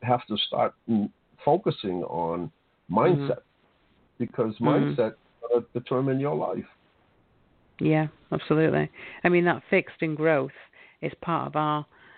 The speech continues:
Speaker 2: process when we work with girls in schools. That's one of the first things we talk to them about.
Speaker 1: W-, w-, well, you know,
Speaker 2: So,
Speaker 1: we are,
Speaker 2: um,
Speaker 1: we are cursed be-, for a million reasons. Number one,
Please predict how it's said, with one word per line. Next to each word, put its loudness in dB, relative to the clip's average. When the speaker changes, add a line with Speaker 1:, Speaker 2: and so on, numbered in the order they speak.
Speaker 2:
process 0
when -6
we -4
work -2
with -10
girls -2
in -8
schools. -2
That's -4
one 0
of -2
the -6
first 2
things -2
we -6
talk -6
to -10
them -8
about. -10
Speaker 1:
W-, -6
w-, -2
well, 6
you 6
know, 8
Speaker 2:
So, 6
Speaker 1:
we 2
are, 4
Speaker 2:
um, -2
Speaker 1:
we 0
are 4
cursed -2
be-, -10
for -6
a -6
million -4
reasons. -8
Number -2
one, -2